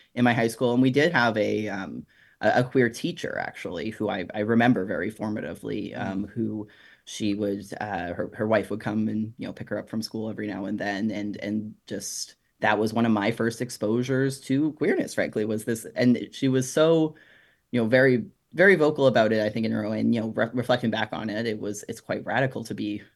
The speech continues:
Speaker 1: you know, one of the only openly queer teachers in, in, in that space.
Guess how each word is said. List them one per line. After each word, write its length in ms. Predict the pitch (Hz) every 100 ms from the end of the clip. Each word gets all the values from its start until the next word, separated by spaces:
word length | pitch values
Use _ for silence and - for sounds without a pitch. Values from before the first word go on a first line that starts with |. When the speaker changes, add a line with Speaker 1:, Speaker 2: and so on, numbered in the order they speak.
| -
Speaker 1:
you 100 | 104
know, 120 | 104
one 180 | 107 104
of 100 | 98
the 100 | 104
only 200 | 104 92
openly 380 | 98 - 110
queer 180 | 107 104
teachers 460 | 110 104 - 110 113
in, 260 | 113 101
in, 320 | - 107 104 -
in 100 | 113
that 180 | 101 95
space. 480 | - 123 127 -